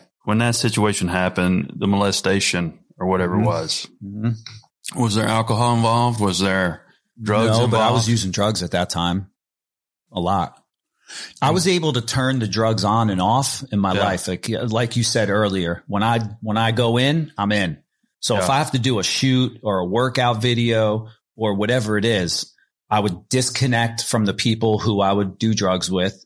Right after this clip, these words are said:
Speaker 2: and I'd go train.
Speaker 1: Mm-hmm.
Speaker 2: And so exercising, training for me and being healthy, um, was an excuse for me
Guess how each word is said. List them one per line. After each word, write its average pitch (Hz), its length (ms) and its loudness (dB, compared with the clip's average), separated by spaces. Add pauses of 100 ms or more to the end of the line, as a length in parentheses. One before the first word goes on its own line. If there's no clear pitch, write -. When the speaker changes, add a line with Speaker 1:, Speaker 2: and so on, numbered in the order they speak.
(100)
Speaker 2:
and 95 140 -2
I'd 90 160 -2
go 95 140 0
train. - 420 -2 (520)
Speaker 1:
Mm-hmm. 98 320 -2
Speaker 2:
And 110 100 0
so 101 380 0 (100)
exercising, 92 840 0
training 131 500 2
for 110 180 0
me 87 380 0
and 101 140 -2
being 98 260 0
healthy, 92 600 -2 (640)
um, 92 400 0
was 113 200 0
an 92 80 0
excuse 139 600 0
for 113 180 -2
me 90 360 0